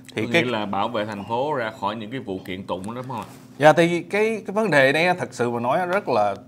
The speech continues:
Speaker 1: xấu hổ khi mà nhắc lại cái quá khứ. Tại vì những người, ờ, ờ,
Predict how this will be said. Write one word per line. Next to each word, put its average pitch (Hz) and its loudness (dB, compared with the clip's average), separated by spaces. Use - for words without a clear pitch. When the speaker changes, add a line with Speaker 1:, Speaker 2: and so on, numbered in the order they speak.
Speaker 1:
xấu 180 -2
hổ 123 -2
khi 143 -6
mà 113 -6
nhắc 113 -10
lại 98 -6
cái 135 -8
quá 143 0
khứ. 180 -2
Tại 110 0
vì 113 -4
những 151 -4
người, 113 0
ờ, 107 0
ờ, 104 -8